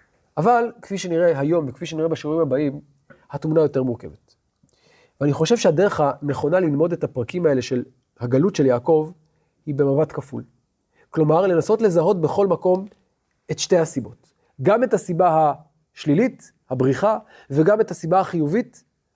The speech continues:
הקמת המשפחה. וכפי שנראה, לאורך כל הסיפור הזה, שתי הסיבות הללו משמשות יחד, לעתים באופן גלוי, לעתים באופן סמוי, אבל אי אפשר לראות רק אחת ולא לראות את השנייה, ואני חושב שזו דוגמה טובה. על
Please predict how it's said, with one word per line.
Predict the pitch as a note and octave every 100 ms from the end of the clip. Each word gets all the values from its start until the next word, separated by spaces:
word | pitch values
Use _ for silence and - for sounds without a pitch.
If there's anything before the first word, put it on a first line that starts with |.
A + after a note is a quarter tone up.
| C#3
הקמת | D3+ D3 C#3+
המשפחה. | C3+ - - -
וכפי | D#3+ - C#4
שנראה, | C#4+ A3+ F3+ A3 - - -
לאורך | G#3 A3+ - -
כל | D#4+
הסיפור | F4 - A3+ C#4+ C4
הזה, | F#3 B3 E4 _ _ _ _ _ _ _ _ _
שתי | - - C4+
הסיבות | C4+ B3 A#3+ B3
הללו | A#3 A3 B3
משמשות | A3 F#3 F#3+ E3+ A3 A#3 - -
יחד, | E3+ G3 F#3+ A3 A3 -
לעתים | F3+ F3+ - A#3+
באופן | G3 F#3 F#3+
גלוי, | E3+ G#3 B3 A#3 - -
לעתים | F#3+ F#3+ A#3
באופן | G#3+ G#3 G#3
סמוי, | - F3+ B3 D4 D4+ _ _ _ _ -
אבל | F3+ G#3+
אי | C#4+
אפשר | B3 - G#3+ G#3+ - _ _ _ _ _ _ D#3+
לראות | F3 F#3+ F3
רק | F3+
אחת | D#3+ F3
ולא | D3+ D#3
לראות | C#3 C3+
את | -
השנייה, | A#2 C3+ F#3 - _ -
ואני | E3+
חושב | E3 G#3+
שזו | F#3 F3+
דוגמה | F3+ D#3+ D#3+
טובה. | C#3 A#2 _ _ _ _ _ _ _ _ -
על | B3